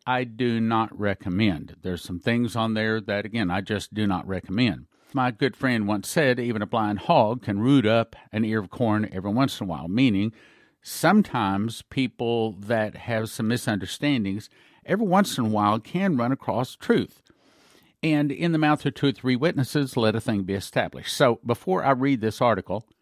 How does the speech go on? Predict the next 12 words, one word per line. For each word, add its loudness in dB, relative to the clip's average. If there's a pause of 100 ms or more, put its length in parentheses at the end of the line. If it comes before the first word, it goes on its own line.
(400)
let 2
me 4
give 0
you 2
a -4
scenario 0
to -6
help -2
us -6
all -2
understand -6
this. -16